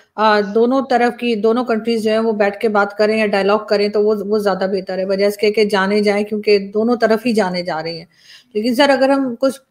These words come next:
आ, बात करें पाकिस्तान की, नवाज शरीफ साहब वापस आ चुके हैं, Fourth time <laughs> कहा जा रहा है कि उनको, आ, prime minister बना दिया जाएगा।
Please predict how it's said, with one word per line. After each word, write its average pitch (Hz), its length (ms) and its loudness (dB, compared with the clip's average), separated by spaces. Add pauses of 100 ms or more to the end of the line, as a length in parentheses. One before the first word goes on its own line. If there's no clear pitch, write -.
आ, 208 220 4
बात 208 260 2
करें 233 240 2
पाकिस्तान 202 480 -2
की, 185 100 -8
नवाज 190 300 0
शरीफ 220 260 0
साहब 220 200 2
वापस 202 320 0
आ 190 80 2
चुके 190 280 -10
हैं, 190 140 -6 (500)
Fourth 277 440 4
time 226 440 2
<laughs> - 100 0
कहा 220 440 2
जा 208 200 2
रहा 196 100 2
है 208 60 4
कि 208 100 -2
उनको, 208 400 4
आ, 208 240 -2
prime 208 300 2
minister 208 320 -2
बना 180 260 -2
दिया 170 220 -4
जाएगा। 170 400 -6